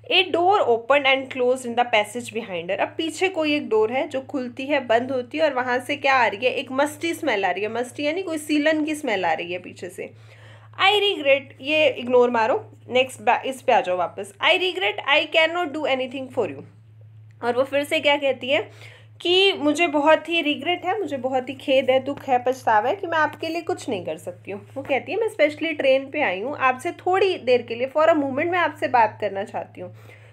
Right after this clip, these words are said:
वो कहती है कि "नहीं, अभी मेरे लिए कन्वीनिएंट नहीं है, I can see, I can't see you, फिर किसी टाइम आना, another time।" अब वो क्या करती है, she nodded and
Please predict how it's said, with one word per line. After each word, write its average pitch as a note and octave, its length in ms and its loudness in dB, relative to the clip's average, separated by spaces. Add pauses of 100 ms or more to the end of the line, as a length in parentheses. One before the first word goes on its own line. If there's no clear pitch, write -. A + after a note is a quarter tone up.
(140)
वो F4 80 -2
कहती F#4 300 2
है F#4 60 0
कि F4+ 120 -2
"नहीं, C#4+ 220 4
अभी C#4 220 4
मेरे D4+ 260 6
लिए D#4 140 0
कन्वीनिएंट C4+ 600 2
नहीं A3 200 0
है, G#4+ 180 2 (400)
I C#4 120 6
can D#4+ 320 0
see, D4+ 140 -4 (120)
I B3+ 180 4
can't E4 300 0
see E4+ 160 -4
you, G4+ 120 -4
फिर F4 240 -4
किसी D#4+ 260 -4
टाइम F#3+ 280 -2
आना, C#3+ 260 -8
another A#3+ 360 2
time।" C#3 220 -6 (360)
अब D4+ 140 -4
वो E4+ 80 -4
क्या E4 200 0
करती C4 320 -2
है, D4+ 80 -6
she F#4+ 180 -4
nodded F#3+ 480 0 (720)
and G4 180 4